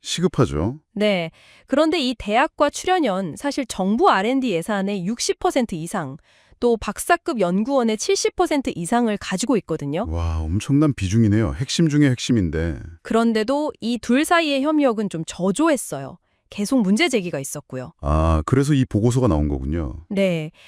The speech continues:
Speaker 2: 그래서 오늘 이 보고서에서 지적하는 주요 문제점과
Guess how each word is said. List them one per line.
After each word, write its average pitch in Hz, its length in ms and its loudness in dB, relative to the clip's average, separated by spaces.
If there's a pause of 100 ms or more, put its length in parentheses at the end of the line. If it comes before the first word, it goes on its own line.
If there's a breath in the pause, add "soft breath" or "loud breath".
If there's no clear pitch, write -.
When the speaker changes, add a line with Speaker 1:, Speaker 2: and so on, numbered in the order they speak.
(140 soft breath)
Speaker 2:
그래서 240 300 4
오늘 226 280 4
이 226 100 0
보고서에서 233 680 0
지적하는 220 720 -2
주요 247 320 0
문제점과 196 920 0